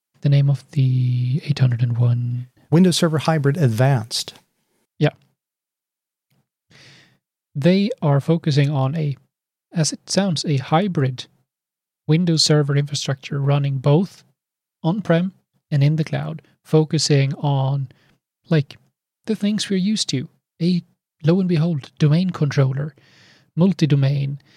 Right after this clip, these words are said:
Speaker 1: uh, security, group policy, um, and, and Windows Server. Like, but you also need to understand a bit about virtual machines and containers.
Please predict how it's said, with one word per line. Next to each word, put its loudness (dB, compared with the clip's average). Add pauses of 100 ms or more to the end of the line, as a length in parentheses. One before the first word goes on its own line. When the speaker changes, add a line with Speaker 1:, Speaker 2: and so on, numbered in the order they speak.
(260)
Speaker 1:
uh, 2
security, -2 (1200)
group 2
policy, 0 (720)
um, -4
and, -2
and -2
Windows 2
Server. 0 (440)
Like, -4 (1300)
but 0
you 4
also 0
need 0
to 2
understand 2
a 2
bit 2
about -2 (320)
virtual 2
machines -2
and -2
containers. -4